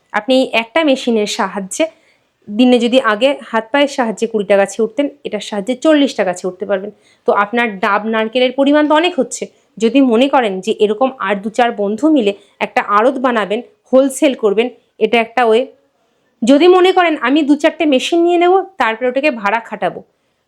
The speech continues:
তো প্রতিদিন একটা ভাড়া নিয়ে মেশিন লোককে দিতে পারেন, তারা কাজ করলো,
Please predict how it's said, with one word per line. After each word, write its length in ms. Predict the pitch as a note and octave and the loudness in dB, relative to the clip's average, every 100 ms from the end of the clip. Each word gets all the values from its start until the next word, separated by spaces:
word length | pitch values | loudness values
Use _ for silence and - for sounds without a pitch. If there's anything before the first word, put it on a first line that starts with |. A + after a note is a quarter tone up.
| - | -2
তো 80 | C#4 | 2
প্রতিদিন 420 | B3 A#3+ B3 C#4 | 2 2 2 2
একটা 240 | C4 C4+ | 2 -2
ভাড়া 280 | A#3+ G#3+ G#3+ | -4 -2 -2
নিয়ে 300 | A#3+ C4 C4 | 0 0 -2
মেশিন 460 | A3 A3 C4 A#3 A3+ _ _ - | -2 -2 -2 -2 -4 _ _ -6
লোককে 380 | A3 A3 A3 C4+ | 0 0 2 0
দিতে 220 | C4 B3+ | 0 -2
পারেন, 280 | G#3+ G3+ A3+ | -2 -4 -4
তারা 220 | A#3+ A3+ | -2 -2
কাজ 260 | A#3 A3+ - | -4 -6 -2
করলো, 280 | A3 G#3+ | 0 0